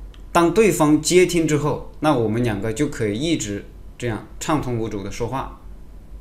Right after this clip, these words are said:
而不会担心这个连接断开啊，也不是不担心，就是说我们在保持这样一种连接在对话。那么U D P呢，就好比我们平常的发短信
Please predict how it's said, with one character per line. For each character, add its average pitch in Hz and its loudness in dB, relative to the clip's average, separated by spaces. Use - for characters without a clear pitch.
而 120 -2
不 117 -4
会 143 6
担 139 2
心 135 0
这 139 -4
个 123 0
连 107 0
接 117 2
断 139 2
开 113 -6
啊， 92 -12
也 107 -2
不 131 -4
是 170 -2
不 156 -4
担 170 4
心， 160 0
就 160 -2
是 160 2
说 139 0
我 110 -2
们 131 2
在 175 6
保 117 4
持 131 -2
这 160 4
样 170 6
一 156 8
种 117 2
连 104 0
接 117 0
在 135 0
对 123 0
话。 117 -6
那 190 6
么 170 12
U 175 10
D 185 2
P 160 4
呢， 151 6
就 - 4
好 127 4
比 139 8
我 113 4
们 104 0
平 117 0
常 117 -2
的 113 -2
发 123 0
短 98 -4
信 120 -2